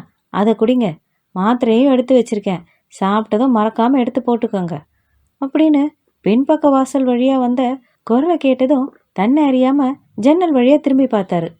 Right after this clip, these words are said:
பின்னாடி பக்கத்து போர்ஷன்ல மாலதி தான் தன்னோட மாமனார் வெங்கட்ராமனுக்கு எல்லாத்தையும் சொல்லிக்கிட்டு இருந்தா. "நீ கவலைப்படாம போமா, நான் என்ன சின்ன குழந்தையா?" அப்படின்னு சிரிச்சுக்கிட்டே தள்ளாடி தள்ளாடி வெங்கட்ராமன் கதவு பக்கத்துல வந்து நின்னாரு.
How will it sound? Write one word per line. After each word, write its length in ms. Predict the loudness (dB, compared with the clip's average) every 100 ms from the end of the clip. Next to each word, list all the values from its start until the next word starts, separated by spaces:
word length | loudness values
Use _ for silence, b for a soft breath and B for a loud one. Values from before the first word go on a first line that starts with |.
| _ _ -6
பின்னாடி 280 | 0 2 0
பக்கத்து 360 | -2 -2 -4
போர்ஷன்ல 500 | -2 -2 -2 -2 0 -2 -4 b b -4
மாலதி 420 | 0 0 0 0
தான் 240 | -2 -4 -8 _ _
தன்னோட 320 | -2 0 2 0
மாமனார் 640 | 0 0 0 0 0 -4 -8 _ _ -8
வெங்கட்ராமனுக்கு 840 | -4 0 -2 0 -2 0 -2 -2 -4 -6 b -2
எல்லாத்தையும் 600 | 2 2 2 2 0 0
சொல்லிக்கிட்டு 380 | 0 0 -4 -4
இருந்தா. 240 | -4 -4 -10 _ _ _ _ -8
"நீ 80 | -4
கவலைப்படாம 680 | -2 0 0 0 0 2 0
போமா, 300 | 0 -2 0 -2 -8 _ _
நான் 240 | -6 -2 -2
என்ன 180 | 0 -2 -4
சின்ன 320 | -6 0 0
குழந்தையா?" 480 | 2 2 2 2 0 -2 b b _
அப்படின்னு 380 | -4 0 0 0
சிரிச்சுக்கிட்டே 600 | 0 -2 -2 -4 0 0 -2 -8 _ _
தள்ளாடி 380 | 2 4 4 2
தள்ளாடி 440 | 0 0 0 0 -2 -4 _ _ -4
வெங்கட்ராமன் 680 | -2 0 -2 0 0 -2 -4 -12 _
கதவு 280 | -2 2 2
பக்கத்துல 340 | 2 -2 0 0
வந்து 120 | 2
நின்னாரு. 400 | 0 0 -2